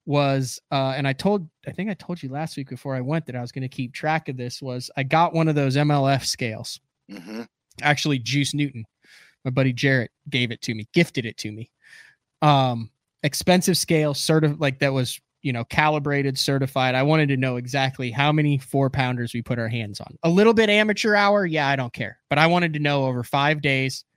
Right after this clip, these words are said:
Speaker 1: over ten fishing sessions, how many four pounders, 'cause it's easy to lose track, you know?
Speaker 2: It is. Over there, it is, for sure.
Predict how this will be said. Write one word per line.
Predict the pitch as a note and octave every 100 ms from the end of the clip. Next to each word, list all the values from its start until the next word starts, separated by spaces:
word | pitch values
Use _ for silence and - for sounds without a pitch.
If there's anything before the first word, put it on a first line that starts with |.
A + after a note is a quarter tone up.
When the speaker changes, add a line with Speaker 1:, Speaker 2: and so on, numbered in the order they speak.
| _
Speaker 1:
over | B2 A2+
ten | - D3 C#3
fishing | C#3+ B2+ B2+
sessions, | - B2 - A#2+
how | C3+
many | B2+ A#2+
four | - B2
pounders, | - A#2+ G#2+ - - _ _
'cause | G3+ F3+
it's | E3
easy | A3+ B3 A3 F#3+
to | F3+
lose | E3 G3 F3
track, | - - F3+ - _ _ _
you | C#3+
know? | C#3+
Speaker 2:
It | A#2+
is. | G#2 - - _ _ _ _ -
Over | B2+ B2
there, | A2+ C3 D#3+ A2+
it | G2+
is, | G#2 G#2+ - -
for | G#2
sure. | - C3 A#2